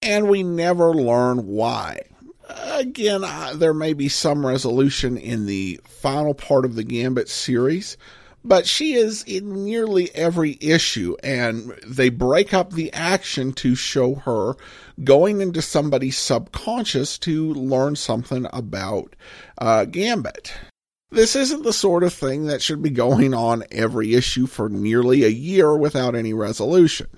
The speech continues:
Probably the best part of the book is when Gambit is in New Orleans,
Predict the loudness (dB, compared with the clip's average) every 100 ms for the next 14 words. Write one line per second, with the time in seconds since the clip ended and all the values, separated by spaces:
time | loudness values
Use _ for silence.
0 | -20 _ _ _ _ _ _ _ _ -20
1 | 0 4 8 8 8 4 0 -2 0 0
2 | -2 2 6 6 4 0 2 2 0 0
3 | 2 2 0 -2 2 4 4 0 -4 -6
4 | -4 -2 0 0 2 0 0 -4 -2 0
5 | 2 4 2 -2 -12 -16